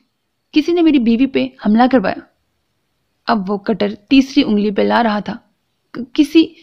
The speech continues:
ने भी नहीं करवाया," वो दर्द से चिल्लाया। सिकंदर ने उसके जबड़े पे जोर से मुक्का मारा और उसका जबड़ा पकड़कर गुर्राया।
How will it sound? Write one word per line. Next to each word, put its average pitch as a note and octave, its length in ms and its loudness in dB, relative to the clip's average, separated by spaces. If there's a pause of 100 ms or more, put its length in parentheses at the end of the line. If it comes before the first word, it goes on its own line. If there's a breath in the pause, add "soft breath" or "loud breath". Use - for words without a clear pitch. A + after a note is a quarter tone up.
(140 soft breath)
ने C#4 320 6
भी C#4+ 260 2
नहीं C4+ 200 4
करवाया," A3 380 -2 (560)
वो G3+ 540 -2 (480)
दर्द G#3+ 300 0
से C#4+ 240 2
चिल्लाया। G#3 440 -4 (600)
सिकंदर E4+ 360 2
ने C#4 100 4
उसके A#3 300 -2
जबड़े G#3 380 -2
पे G3+ 200 -4
जोर G3 360 -6
से C#4 140 -2
मुक्का F#3+ 280 -4
मारा F#3+ 300 -6
और - 160 -8
उसका A#3 320 -8
जबड़ा F#3+ 320 -4
पकड़कर A#3 540 -6
गुर्राया। F#3 420 -8